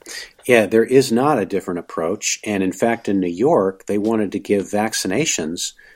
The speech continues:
to this immune compromised child who was on chemo. And the mother was successful in getting a court order to stop that and getting, um,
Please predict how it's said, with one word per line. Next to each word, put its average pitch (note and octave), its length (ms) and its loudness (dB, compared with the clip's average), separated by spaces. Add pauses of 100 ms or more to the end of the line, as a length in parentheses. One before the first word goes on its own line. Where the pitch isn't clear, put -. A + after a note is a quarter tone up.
(280)
to A2 180 4
this G2+ 280 2
immune A2 360 2
compromised G2 720 -2
child A#2+ 460 0
who G#2 100 0
was G2 160 0
on F2+ 220 -4
chemo. D3 460 -2 (800)
And F#2 600 2 (240)
the G2 160 -4
mother G#2 440 2
was F#2+ 240 -2
successful G2 840 -2 (300)
in F#2 520 0
getting G#2+ 260 2
a F2+ 60 -4
court - 400 0
order A2+ 340 2
to E2+ 80 -4
stop C3 400 -2
that D2 360 -6 (600)
and F#2+ 340 0
getting, G2 520 0 (140)
um, E2+ 540 -2